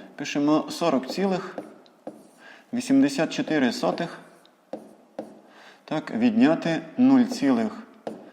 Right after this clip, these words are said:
вісімдесят чотири сотих, що множиться. Ну, а тепер давайте знаходити суму. Пишемо чотири цілих, чотири цілих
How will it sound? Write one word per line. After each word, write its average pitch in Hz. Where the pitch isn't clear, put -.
вісімдесят 123
чотири 127
сотих, -
що -
множиться. 127
Ну, 214
а 143
тепер 156
давайте 120
знаходити 120
суму. 120
Пишемо 120
чотири 139
цілих, 180
чотири 113
цілих 143